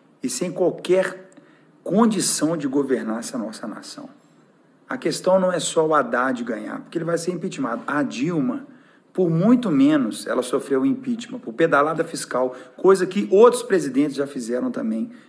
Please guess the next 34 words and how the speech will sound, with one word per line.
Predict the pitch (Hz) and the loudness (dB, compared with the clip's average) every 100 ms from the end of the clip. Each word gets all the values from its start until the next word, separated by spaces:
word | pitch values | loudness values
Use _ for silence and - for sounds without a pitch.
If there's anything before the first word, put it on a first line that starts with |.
| _ | _
mas | 120 139 | -2 0
ela | 143 | 0
foi | 165 | -2
impedi-, | 156 151 127 131 - | -6 -4 -4 -4 -4
impeachmentada | 120 127 - 135 143 | -4 -4 -2 -2 -2
porque | - 160 | -2 0
ela | 151 | 2
já | 175 | 2
não | 196 | 0
tinha | - - 175 | -2 -4 -6
força | - 170 170 - 117 - - - - | -4 -4 -4 -6 -14 -16 -20 -20 -6
de | 131 | 0
governança | 147 139 120 123 123 - | 2 2 2 0 0 -2
da | 117 | -6
nação. | 110 113 - - - _ _ _ _ _ _ | -6 -8 -12 -16 -18 _ _ _ _ _ _
Agora, | 139 139 | -2 0
se | - - | -2 2
o | 247 | 4
Haddad | 233 139 151 131 | 4 2 0 -2
ganhar, | 135 135 120 127 120 | -2 0 0 -4 -6
gente, | 104 - - - _ _ _ _ - | -8 -12 -14 -20 _ _ _ _ -2
não | 165 196 | 2 4
é | 190 | 6
ele | 165 190 190 | 8 6 4
que | 180 | -2
vai | 165 143 | -4 -4
ser | 156 | -4
presidente | 156 139 139 139 | -2 -2 -2 -2
do | |
Brasil, | 139 123 110 123 | -4 -6 -6 -4
vai | 127 | -2
ser | 160 | 0
essa | 147 160 | -2 -2
Manuela. | 160 160 131 131 | -4 0 0 0